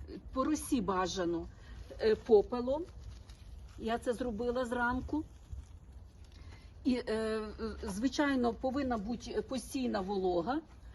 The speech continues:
Ми перший рік зробили, е, крапельний полив, ще не знаємо результату. Е, і, е,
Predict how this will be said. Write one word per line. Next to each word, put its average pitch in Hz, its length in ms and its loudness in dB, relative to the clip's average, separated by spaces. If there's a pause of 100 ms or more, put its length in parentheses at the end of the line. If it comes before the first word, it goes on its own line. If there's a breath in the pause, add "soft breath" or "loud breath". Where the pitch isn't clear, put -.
(140)
Ми 254 160 6
перший 254 520 2
рік 233 440 2
зробили, 208 800 2
е, 185 200 -4 (800)
крапельний 185 680 -4
полив, 196 420 2 (600 loud breath)
ще - 260 0
не 233 120 0
знаємо 240 480 0
результату. 240 800 -2 (760 loud breath)
Е, 233 260 0 (120)
і, 254 240 6
е, 220 600 2